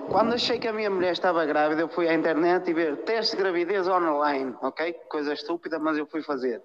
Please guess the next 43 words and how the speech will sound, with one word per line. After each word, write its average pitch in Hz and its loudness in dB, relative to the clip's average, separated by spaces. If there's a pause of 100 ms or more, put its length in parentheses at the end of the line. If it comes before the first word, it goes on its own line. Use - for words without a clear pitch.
(440)
E 190 2
apareceu-me 226 0
um 220 -2
quiz 214 -2
desses, 165 -4
ok? - -8
De - -10
uma, 165 -4 (520)
de - -8
um 160 -6
medicamento 160 2 (320)
de 147 0
dores 165 -2
nas 165 2
costas, 147 -2 (640)
onde 190 2
tu 254 -2
preenchias 233 0
lá, 180 4
respondias 180 0
às 180 0
perguntas 180 -2
todas 170 -2
dos 151 -6
gajos, 160 -4 (100)
pronto, 131 -6
para - -8
perceber - -4
se 147 -4
a 135 -4
tua 143 0
mulher 143 2
estava 143 2
grávida 147 0
ou 147 2
não, 160 4 (360)
e 339 2
no 277 0
fim 254 -4
dava-te 240 2
dor 220 -6
das 214 -4
costas 185 -4